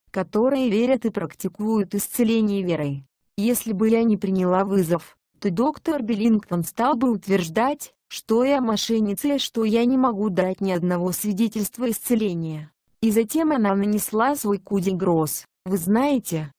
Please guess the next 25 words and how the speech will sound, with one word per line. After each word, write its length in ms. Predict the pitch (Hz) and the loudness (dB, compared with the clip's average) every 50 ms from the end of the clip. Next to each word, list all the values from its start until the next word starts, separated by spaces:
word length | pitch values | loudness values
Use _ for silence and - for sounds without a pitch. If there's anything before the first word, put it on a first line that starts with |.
| _ _ _ _ | _ _ _ _
те 180 | - - 302 320 | -6 -2 -2 -2
же 140 | 294 302 269 | -2 -2 -4
самые 520 | - - 277 269 277 285 285 285 277 233 | -2 0 0 0 2 0 0 0 -2 -2
чудеса, 680 | - 190 175 165 185 165 - - 170 160 147 147 147 - _ _ _ | -2 -6 -6 -4 -4 -4 -4 -2 -2 -2 -2 -4 -8 -12 _ _ _
что 240 | - - - 262 - | -10 -2 -2 -2 0
происходят 760 | - 226 208 202 190 - - - 277 277 233 254 240 240 | 2 2 2 2 2 -2 -2 -2 -2 0 2 0 2 2
на 80 | 214 208 | 2 0
моих 300 | 202 208 214 220 196 - | 2 0 0 -2 -2 -4
собраниях, 840 | - - 185 165 180 190 202 190 170 165 156 151 143 139 - - - _ _ _ | -4 -4 -2 -2 0 0 0 0 0 -2 -2 -6 -8 -10 -14 -18 -20 _ _ _
будут 400 | - 196 269 320 294 339 330 - | -2 0 2 2 2 2 0 -2
происходить 760 | _ 262 262 254 220 - - - 202 190 175 214 214 196 - | _ -2 -2 -2 -2 -4 -2 -2 -2 -2 0 -2 -2 -2 -2
и 20 | 233 | -2
на 120 | 233 226 | -2 -2
собраниях 720 | - - 196 175 185 196 202 214 214 208 202 190 170 185 | -2 -2 -2 -2 -2 -2 -2 0 0 0 -2 -2 -2 -2
доктора 520 | 165 170 233 277 277 - - 240 226 220 | 0 0 0 0 0 -2 -2 -2 0 0
Биллингтона, 880 | 185 180 220 208 214 233 220 208 - - 190 185 185 180 180 175 170 170 - _ _ | 0 -2 -2 0 2 2 2 2 2 -2 -2 -2 0 0 0 0 -2 -4 -8 _ _
если 340 | 202 208 220 208 - 214 220 | -2 0 0 0 0 0 0
он 180 | 185 175 180 165 | 2 2 0 0
будет 320 | 185 233 208 233 254 - | -2 -2 0 -2 -2 -4
вселять 500 | - - - 214 185 196 196 196 190 - | -6 -4 -4 -2 0 2 2 0 0 -2
веру 300 | 196 185 202 190 180 165 | -2 0 0 0 0 -2
в 40 | 160 | -4
сердца 460 | - - 202 190 185 - - 220 226 | -2 -2 -2 -2 -2 -4 -2 -2 -2
своих 480 | 226 - - 196 196 190 196 180 - - | -2 -2 -2 -2 0 0 0 -2 -6 -8
прихожан». 760 | - 185 165 - - 185 175 160 170 165 156 147 147 151 | -8 -8 -8 -4 -4 -2 -2 0 2 2 2 0 -2 -6